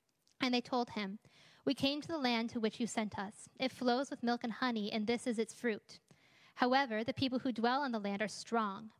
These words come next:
and the cities are fortified and very large. And besides, we saw all the descendants of Anak there. The Amalekites dwell in the land of the Negev. The Hittites, the Jebusites, and the Amorites dwell in the hill country, and the Canaanites dwell by the sea and along the Jordan."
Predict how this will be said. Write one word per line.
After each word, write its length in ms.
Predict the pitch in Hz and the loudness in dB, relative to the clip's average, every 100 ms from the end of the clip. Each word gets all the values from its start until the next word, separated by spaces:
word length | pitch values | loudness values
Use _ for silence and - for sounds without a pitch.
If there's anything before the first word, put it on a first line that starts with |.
| - | -4
and 160 | 233 | 0
the 60 | 233 | 2
cities 360 | - 285 254 226 | 0 0 0 0
are 100 | 220 | -2
fortified 640 | - 269 247 - 190 185 | 0 2 2 -4 -6 -4
and 140 | 220 208 | 0 0
very 420 | 185 220 214 190 | 2 2 2 -2
large. 560 | 196 202 185 - - - - - - | 0 -2 -2 -8 -16 -18 -20 -20 -4
And 100 | 240 | 2
besides, 520 | 247 - 339 330 233 247 | 2 4 2 4 2 0
we 80 | |
saw 320 | 254 - 277 262 | 0 2 4 4
all 180 | 277 | 2
the 80 | 311 | 2
descendants 460 | 277 - 311 247 233 | 0 2 2 2 0
of 100 | 226 | 2
Anak 360 | 226 226 - | 2 0 -2
there. 300 | - 208 - - _ - - | -4 -4 -6 -18 _ -20 2
The 80 | 240 | 4
Amalekites 640 | 233 254 269 - 214 - | 6 4 0 -2 -2 0
dwell 180 | 220 202 | 0 2
in 60 | |
the 40 | 202 | 0
land 220 | 202 196 | 0 0
of 60 | 190 | 0
the 100 | 196 | 0
Negev. 300 | 190 185 196 - | -2 -2 -4 -2
The 60 | |
Hittites, 460 | 220 - 269 196 - | 2 4 4 2 -2
the 100 | 233 | -2
Jebusites, 560 | 240 247 269 - 190 214 | 2 2 0 -2 -2 0
and 100 | 214 | 0
the 100 | - | 0
Amorites 520 | 254 262 196 190 - | 0 2 0 -2 0
dwell 140 | 226 | 2
in 60 | 226 | 2
the 60 | |
hill 160 | 190 262 | 0 -2
country, 500 | - 202 - - 233 - - - 247 | -2 -6 -6 -8 -8 -14 -20 -6 0
and 100 | 247 | 2
the 60 | |
Canaanites 580 | - 311 339 214 196 - | 2 2 2 0 -2 0
dwell 240 | 226 220 | 2 4
by 80 | 240 | 2
the 100 | 240 | 0
sea 380 | - - 320 208 | -4 -2 2 2
and 80 | 226 | 4
along 240 | 240 254 | 2 2
the 80 | 277 | 0
Jordan." 460 | 240 294 302 - | 0 0 -2 -8